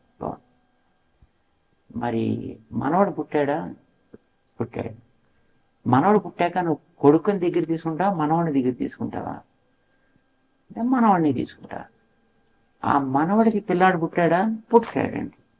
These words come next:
"మరి ఇప్పుడు మనవడిని తీసుకుంటావా, ముని మనవడిని తీసుకుంటావా?" "ముని మన-, అప్పుడు మన మనవడిని ఎత్తుకున్నప్పుడు మనవడు వస్తే ఏం చేస్తావు?" "దూరంగా ఉండమంట." అంటే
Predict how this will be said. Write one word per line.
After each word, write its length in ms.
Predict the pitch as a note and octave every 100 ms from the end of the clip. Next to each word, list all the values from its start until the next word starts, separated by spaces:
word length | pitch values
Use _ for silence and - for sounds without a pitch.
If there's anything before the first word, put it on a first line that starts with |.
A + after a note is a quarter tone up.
| _ _ _ _ E3
"మరి 140 | F3+
ఇప్పుడు 180 | F3 E3
మనవడిని 420 | C3 D3+ F#3+ G3
తీసుకుంటావా, 520 | F3 F3 E3+ E3 F#3
ముని 260 | G3+ E3+ F3
మనవడిని 340 | F3+ F3 D3+
తీసుకుంటావా?" 600 | C3 - A2+ - - - - _ _ _ _ _ _ _ _ D3+
"ముని 180 | E3+ E3+
మన-, 240 | C#3+ C3+ - -
అప్పుడు 240 | - E3
మన 260 | C#3+ C#3+ E3
మనవడిని 600 | F#3+ G3 G3 F#3+ E3 D3 -
ఎత్తుకున్నప్పుడు 480 | D#3 - F3+ F3+ D#3+
మనవడు 360 | C3 C#3 F3+ F3
వస్తే 220 | E3+ E3
ఏం 80 | E3
చేస్తావు?" 260 | D#3+ E3
"దూరంగా 320 | D#3 F3 G3 F#3
ఉండమంట." 380 | C#3 A2 - - - _ _ _ _ - _ _ _ _ _ _ _ _ _ _ _ _ _ _ -
అంటే 460 | - D3 F3+ C#4